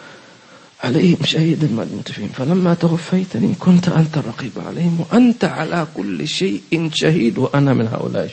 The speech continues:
الأشياء. أنت شهيد عليه وعليهم، ما يحتاج إلى ملائكة. يعني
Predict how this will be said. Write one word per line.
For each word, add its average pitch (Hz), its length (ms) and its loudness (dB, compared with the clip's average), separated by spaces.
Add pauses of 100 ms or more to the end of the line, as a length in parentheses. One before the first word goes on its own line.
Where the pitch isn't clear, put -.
الأشياء. - 400 -10 (1600)
أنت 117 220 -4
شهيد 117 400 -2
عليه - 380 -4
وعليهم، - 500 -10 (800)
ما 104 160 -2
يحتاج 117 300 -4
إلى 90 160 -4
ملائكة. 95 500 -8 (1160)
يعني 107 340 -2